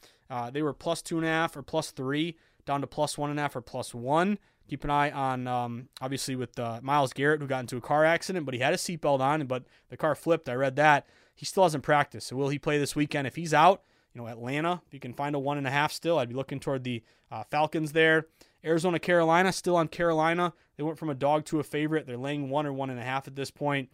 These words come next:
Uh, again, both, uh, similar offenses, but better defense for Carolina. Uh, New England and Green Bay. Uh, the line did come back to the Patriots, so maybe Brian Hoyer. Uh, he's, doesn't have a very high ceiling, but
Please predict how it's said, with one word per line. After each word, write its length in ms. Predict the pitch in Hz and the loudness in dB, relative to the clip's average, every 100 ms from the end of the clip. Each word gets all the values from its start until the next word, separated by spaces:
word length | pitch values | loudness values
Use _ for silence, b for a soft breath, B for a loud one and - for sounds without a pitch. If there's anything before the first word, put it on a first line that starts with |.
| b b b | b b b
Uh, 80 | 113 | -10
again, 380 | 117 131 120 104 | -8 -6 -6 -6
both, 320 | 131 143 - | -4 -4 -2
uh, 200 | 131 120 - | -4 -4 -6
similar 340 | 170 156 139 | -4 0 4
offenses, 520 | 160 - 143 135 131 | 4 2 -2 -4 -6
but 260 | 120 123 - b b b | 0 0 -2 b b b
better 180 | 139 | -4
defense 460 | 123 139 143 147 139 | -2 -4 -4 -6 -6
for 80 | 139 | -8
Carolina. 640 | - 147 139 143 143 139 - b b b b | -2 -2 0 0 2 0 -4 b b b b
Uh, 140 | 120 135 | -8 0
New 160 | 165 | 2
England 300 | 240 240 233 | 4 4 2
and 160 | 170 160 | 0 0
Green 240 | 202 202 | 0 6
Bay. 320 | 180 208 269 - _ _ _ - | 8 8 6 0 _ _ _ -4
Uh, 300 | 139 139 - | 0 0 0
the 200 | 151 135 | -8 -6
line 240 | 143 196 294 | -2 -2 0
did 160 | 302 | 0
come 200 | 240 277 | 4 6
back 180 | 262 269 | 8 8
to 100 | 285 | 6
the 100 | 269 | 2
Patriots, 520 | 254 294 - 165 110 | 4 4 6 2 0
so 300 | - - 139 | -6 -6 -4
maybe 220 | 139 175 220 | -2 -2 2
Brian 340 | 190 208 208 | 4 6 6
Hoyer. 420 | 208 240 196 190 _ - | 8 10 8 6 _ -14
Uh, 200 | 131 135 | -8 -6
he's, 320 | 143 143 139 | -4 -6 -6
doesn't 380 | 160 147 156 196 | -8 -6 -4 -2
have 100 | 180 | -2
a 40 | |
very 200 | 156 190 | 0 2
high 160 | 175 175 | 4 4
ceiling, 480 | - 202 240 180 143 | 2 -2 0 0 4
but 260 | 151 147 | 4 4